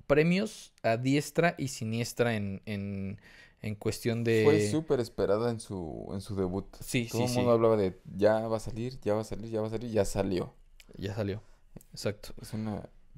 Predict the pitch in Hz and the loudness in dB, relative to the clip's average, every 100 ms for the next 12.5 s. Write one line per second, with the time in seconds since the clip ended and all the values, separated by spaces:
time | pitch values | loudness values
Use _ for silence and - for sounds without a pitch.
0 | - 117 127 147 139 117 117 131 123 - | -4 0 2 2 0 2 2 2 0 -4
1 | 117 120 123 123 120 104 - 107 110 110 | -4 -4 -4 -4 -2 -4 0 2 2 0
2 | 107 104 110 131 139 117 110 110 113 110 | 0 0 -2 -2 -4 -4 -2 -2 -2 -2
3 | 104 135 180 - - - - - - - | 0 -2 -4 -10 -18 -20 -20 -20 -20 -20
4 | - _ - _ - 107 110 - 147 147 | -20 _ -20 _ 2 2 2 -2 0 2
5 | 151 160 165 165 160 - 117 123 - - | 2 2 2 2 0 2 4 4 0 -14
6 | - 95 104 107 - 127 139 139 135 180 | -10 -8 -8 -8 0 0 0 -4 -6 -4
7 | 123 135 131 135 151 135 110 123 135 - | -4 -4 -2 -2 -2 -4 -6 -6 -8 -12
8 | - 120 127 120 117 104 107 - _ - | -4 0 0 -2 0 -2 -2 -16 _ -8
9 | 117 135 113 - 131 143 131 139 - - | 0 2 2 0 2 4 4 0 -2 0
10 | 156 143 113 - 127 120 117 117 117 - | 4 4 4 -2 2 4 4 4 2 -2
11 | _ _ _ _ - - 131 135 131 151 | _ _ _ _ -16 0 4 8 6 6
12 | 151 175 190 196 | 2 4 4 2